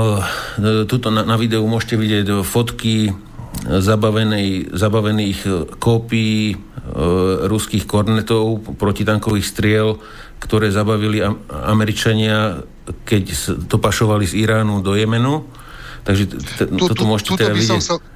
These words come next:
Speaker 2: hej, tuto by
Speaker 1: No,
Speaker 2: som
Speaker 1: môžeš,
Speaker 2: chcel, ale
Speaker 1: môžeš.
Speaker 2: podotknúť, vieš čo, toto je kópia, áno, Rusi dali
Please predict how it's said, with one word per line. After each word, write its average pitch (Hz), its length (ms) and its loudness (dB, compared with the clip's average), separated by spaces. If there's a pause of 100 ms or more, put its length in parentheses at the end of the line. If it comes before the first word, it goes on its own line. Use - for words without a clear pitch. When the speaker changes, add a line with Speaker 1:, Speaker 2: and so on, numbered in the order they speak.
Speaker 2:
hej, 156 180 2 (540)
tuto 180 160 2
by 165 160 4
Speaker 1:
No, - 0 -
Speaker 2:
som 120 160 2
Speaker 1:
môžeš, 131 80 -2
Speaker 2:
chcel, 147 160 -2
ale 139 240 0
Speaker 1:
môžeš. - 160 -10
Speaker 2:
podotknúť, 165 420 0 (140)
vieš 143 320 0
čo, 156 160 0
toto 151 320 -2
je 139 240 0
kópia, 156 720 0 (240)
áno, 135 240 0
Rusi 165 320 -4
dali 151 240 0